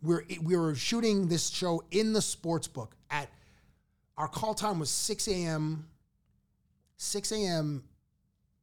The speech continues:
Pacific time. So I had to be there at, like, five thirty or five forty-five. So I wasn't going out Saturday night. Our rehearsals on Saturday were at, like, seven A M. So I wasn't going out on Friday night. So my time in Vegas, I was like,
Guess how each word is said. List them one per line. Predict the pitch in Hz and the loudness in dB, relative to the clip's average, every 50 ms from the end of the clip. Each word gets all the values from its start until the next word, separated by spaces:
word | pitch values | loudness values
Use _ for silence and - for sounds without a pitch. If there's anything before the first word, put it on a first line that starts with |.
| _ _ | _ _
Pacific | - 135 - - 160 147 - 127 110 - | -8 -6 -4 -4 -4 -6 -8 -10 -12 -12
time. | - 107 95 92 95 | -12 -14 -14 -14 -10
So | - - 175 | -6 -2 -2
I | 185 | -2
had | 190 165 | -2 -2
to | 160 | -4
be | 123 160 175 | -4 -4 -2
there | 170 160 | -4 -4
at, | 127 | -6
like, | 110 110 - - - - | -10 -12 -16 -18 -14 -8
five | - 131 127 127 - | -6 -4 -4 -4 -6
thirty | - - 135 127 117 98 92 87 92 - - - | -8 -10 -8 -8 -8 -10 -14 -18 -20 -20 -20 -16
or | 117 113 101 - | -14 -14 -14 -12
five | - - 127 123 | -8 -6 -6 -6
forty-five. | - - 110 107 104 - - - - - - - - _ _ _ | -8 -10 -14 -14 -16 -16 -18 -18 -20 -20 -20 -20 -20 _ _ _
So | - - | 0 0
I | 185 | 2
wasn't | 196 240 226 208 | 4 4 4 4
going | 180 180 170 | 2 2 2
out | 156 143 131 - | 0 -2 -2 -2
Saturday | 156 139 139 139 135 123 127 | -2 -2 -2 -4 -4 -4 -6
night. | 120 110 104 101 98 - _ _ _ _ - | -8 -8 -10 -14 -18 -20 _ _ _ _ -2
Our | 165 180 | 0 0
rehearsals | 175 - - 240 285 220 - 220 196 160 | 2 4 4 4 4 4 4 4 2 4
on | - 151 156 139 | 2 0 -2 -2
Saturday | - - - 202 214 233 220 190 160 151 156 160 170 165 - - - - - - | -2 -2 2 2 4 4 4 4 2 2 0 -2 -4 -6 -8 -16 -20 -20 -16 -2
were | - - 180 | 0 2 2
at, | 170 165 | 4 2
like, | 165 160 - - - - - | 2 0 -2 -6 -14 -12 -8
seven | - - - - - 214 233 233 226 185 | -4 -2 -2 2 6 6 6 8 8 6
A | 165 151 139 127 | 6 4 0 -2
M. | 127 127 147 | -2 -4 -4
So | - - 214 | -2 0 0
I | |
wasn't | 262 285 240 208 | 2 2 2 4
going | 196 196 196 | 4 4 6
out | 185 185 180 | 4 4 2
on | 170 151 127 - | 0 -2 -2 0
Friday | - 190 208 214 202 180 | 2 2 4 4 4 2
night. | 156 143 131 - | 0 -2 -4 -4
So | - 196 | -2 0
my | 196 240 | 2 0
time | 269 - - 254 269 262 226 | 0 0 0 0 0 2 2
in | 185 | 2
Vegas, | 160 202 202 180 160 | 2 2 0 0 -4
I | 180 | -6
was | 165 175 | -6 -6
like, | 170 - | -6 -6